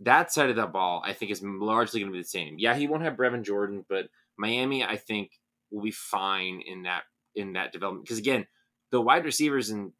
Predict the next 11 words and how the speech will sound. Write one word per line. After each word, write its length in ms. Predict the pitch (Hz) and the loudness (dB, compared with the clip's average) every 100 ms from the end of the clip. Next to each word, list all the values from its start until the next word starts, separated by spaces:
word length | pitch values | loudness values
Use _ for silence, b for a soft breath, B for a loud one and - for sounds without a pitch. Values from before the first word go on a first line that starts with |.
| 110 | 0
Brevin 260 | 123 117 | 2 0
Jordan 540 | 92 104 117 98 90 - - | 0 2 2 0 -8 -12 -2
weren't 220 | 110 117 | 0 2
really 200 | 120 117 | 2 2
the 120 | 98 | 2
reason 260 | 107 101 104 | 0 -2 -2
that 100 | 80 | 0
offense 420 | 95 95 95 - | 0 -2 -6 -6
ran. 380 | 87 87 78 76 | -4 -4 -6 -8
It 100 | - | -8
was, 180 | 92 90 | -8 -8